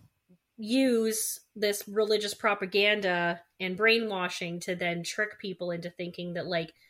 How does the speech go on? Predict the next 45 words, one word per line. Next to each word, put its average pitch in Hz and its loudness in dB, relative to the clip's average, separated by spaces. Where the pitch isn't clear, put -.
their 185 0
role 196 0
in 180 -2
life 170 -2
as 170 -6
handmaid 185 -4
is, 165 -6
like, 160 -6
some 170 -6
divine 170 -4
blessing 170 -6
from 170 -8
God 175 -2
or 165 -2
whatever, 165 0
when 185 -2
it's 180 -4
really 190 -2
just 175 -2
a 185 -2
way 175 0
for 175 -8
people 175 -10
to 165 -10
keep - -10
producing 170 -6
in 180 -6
the 170 -6
human 175 -4
race. 175 2
And 185 -6
then 180 -6
it's 170 -8
now 170 0
also 175 -4
become 170 -4
a 160 -4
way 165 -4
for 170 -6
the 190 -4
elites 185 -2
to 185 -4
have 175 -4
control 175 -4
of, 160 -8